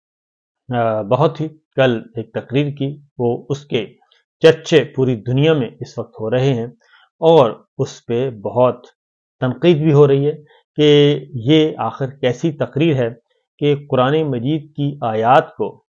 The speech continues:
جو، آ، سیاق و سباق سے ہٹ کر ان کو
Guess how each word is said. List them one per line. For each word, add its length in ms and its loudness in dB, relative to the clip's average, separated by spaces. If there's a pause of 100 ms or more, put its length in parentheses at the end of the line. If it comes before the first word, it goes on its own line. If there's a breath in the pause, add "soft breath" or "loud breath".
(140)
جو، 600 2 (300)
آ، 200 0
سیاق 380 2
و 40 -4
سباق 460 -2
سے 80 -2 (180)
ہٹ 160 -8
کر 220 -4 (680)
ان 220 4
کو 300 0